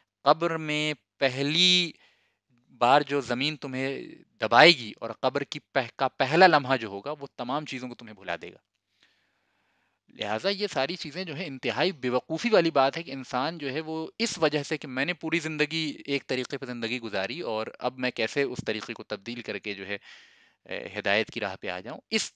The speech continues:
चक्कर में इंसान अपने आ-, लिए जहन्नम की आग ख़रीद रहा होता है। और यही चीज़ है जो अबू तालिब को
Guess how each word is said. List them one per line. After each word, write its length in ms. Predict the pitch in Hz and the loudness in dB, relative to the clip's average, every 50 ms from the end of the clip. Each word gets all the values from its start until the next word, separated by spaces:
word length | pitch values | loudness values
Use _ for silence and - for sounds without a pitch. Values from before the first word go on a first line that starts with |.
| _ _ | _ _
चक्कर 320 | - 147 - _ - 196 190 | -8 -8 -6 _ 0 2 2
में 120 | 170 151 | 2 -2
इंसान 280 | 147 135 - 151 160 160 | -6 -6 -6 -4 -4 -4
अपने 280 | 143 - _ 147 143 | -6 -8 _ -6 -4
आ-, 100 | 135 127 123 - | -4 -4 -4 -6
लिए 180 | 117 127 147 135 | -6 -4 -4 -4
जहन्नम 400 | 117 117 107 113 123 127 127 123 | -4 -6 -6 -6 -6 -6 -8 -6
की 120 | - 113 | -2 -2
आग 120 | 98 104 | -2 -2
ख़रीद 300 | - - - 98 92 82 | -2 -6 -10 -12 -12 -12
रहा 100 | 95 92 | -14 -18
होता 120 | 82 - _ | -18 -20 _
है। 160 | _ _ _ _ _ _ _ _ _ _ _ _ _ _ _ _ _ _ _ _ _ _ _ _ _ _ | _ _ _ _ _ _ _ _ _ _ _ _ _ _ _ _ _ _ _ _ _ _ _ _ _ _
और 100 | 170 175 | -4 0
यही 260 | 147 151 151 196 262 | 2 0 2 2 0
चीज़ 240 | 233 - 214 202 170 | 0 0 0 0 0
है 60 | 180 | 0
जो 100 | 160 170 | 2 0
अबू 140 | 147 131 139 | 0 -2 -2
तालिब 300 | - - 117 110 117 110 | -2 -2 0 0 0 -4
को 500 | - - 123 113 110 107 107 - - - | -6 -8 -8 -8 -8 -8 -8 -10 -14 -18